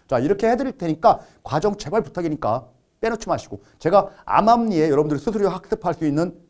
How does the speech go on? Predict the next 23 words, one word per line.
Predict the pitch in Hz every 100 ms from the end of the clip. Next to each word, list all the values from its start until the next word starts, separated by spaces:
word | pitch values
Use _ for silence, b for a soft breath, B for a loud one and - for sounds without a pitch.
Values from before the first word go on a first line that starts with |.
| -
어, | 104
학습 | 180 - 196 - -
노하우라든지 | 120 123 147 139 123 123
이렇게 | 165 160 180
정리하세요, | - 123 139 135 131 147 143
정리하세요, | 123 127 110 107 95
만드세요, | 107 139 151 139 143 139 B 131
뭐 | 127
이런 | 170
것들을 | 170 170 185 - - -
잘만 | - 156 165 165
따라오세요. | 180 151 - 80 - _ _ _
그렇다고 | 135 143 156
해서 | 123 160 - -
숙제 | - - 220 180 80 - -
아닌 | 123 147
숙제지만은 | 143 - 175 135 139 190 185 b b
이 | 139 160
내용이 | 127 147 151 160 -
엄청나게 | 202 214 202 180 151
여러분들을 | 123 131 139 -
괴롭히는 | 117 165 - 180 165
그런, | 127 131 123